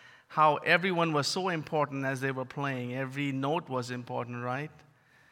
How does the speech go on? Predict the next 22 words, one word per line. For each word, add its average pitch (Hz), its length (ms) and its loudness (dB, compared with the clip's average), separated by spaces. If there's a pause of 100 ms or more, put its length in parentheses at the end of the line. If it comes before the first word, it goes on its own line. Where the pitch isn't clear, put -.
(200)
And, 117 380 -6
uh, 113 200 -2
that's 147 280 0
how 151 160 0
the 131 140 -6
church 131 320 -4
of 123 80 -8
the 127 100 -6
Lord 123 300 -2
is. 117 320 -8
All 135 200 -2
of 123 140 0
us - 400 -2 (220)
are 123 160 2
important 123 640 -4
to 131 80 -6
God. 127 340 4
All 127 180 0
of 123 140 -2
us 127 160 -2
are 120 140 -2
important 127 560 -2